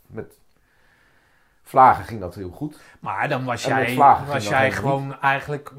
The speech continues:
Speaker 2: of is dat een aanname, was je gewoon niet echt gelukkig in, in, in binnen dat, binnen die armee, om
Speaker 1: Nou,
Speaker 2: het zo maar
Speaker 1: het,
Speaker 2: te zeggen?
Speaker 1: het
Speaker 2: Of
Speaker 1: ligt iets genuanceerder. Het, het, het, ik begon daar met, met,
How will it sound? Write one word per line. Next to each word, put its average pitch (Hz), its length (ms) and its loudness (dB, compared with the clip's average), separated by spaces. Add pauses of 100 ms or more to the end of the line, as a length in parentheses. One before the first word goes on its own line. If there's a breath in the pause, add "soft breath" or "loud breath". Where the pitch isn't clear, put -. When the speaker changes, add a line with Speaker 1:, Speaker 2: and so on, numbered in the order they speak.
Speaker 2:
of 135 200 -20
is 135 180 -16
dat - 320 -16 (680 soft breath)
een 127 160 -12
aanname, 131 600 -4 (200)
was 151 340 -10
je - 60 -12
gewoon 143 200 -2
niet 147 160 -8
echt 147 140 -6
gelukkig 196 600 0
in, 120 380 -6
in, 120 380 -8
in 120 380 -8 (100)
binnen 143 320 -2
dat, 131 280 0
binnen 131 280 -4
die 120 180 -4
armee, 120 440 -4
om 113 60 -10
Speaker 1:
Nou, 139 140 2
Speaker 2:
het 156 80 12
zo 165 60 10
maar 165 80 4
Speaker 1:
het, 160 100 -2
Speaker 2:
te 113 80 -12
zeggen? 110 280 -12
Speaker 1:
het 143 100 -8
Speaker 2:
Of 135 80 -6
Speaker 1:
ligt 151 260 -4
iets 190 200 -10
genuanceerder. 127 720 -4 (120)
Het, 101 260 -18
het, 113 240 -20
het, 107 100 -18 (260)
ik - 140 -12
begon 160 240 -4
daar 135 140 0
met, 127 340 -6
met, 120 160 -4